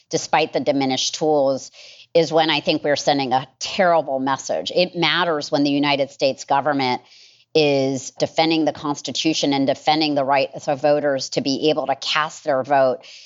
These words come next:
and to have it be counted. And so we are doing this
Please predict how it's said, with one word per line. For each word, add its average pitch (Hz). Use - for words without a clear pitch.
and 143
to 147
have 139
it 127
be 127
counted. 135
And 175
so 190
we 190
are 180
doing 202
this 160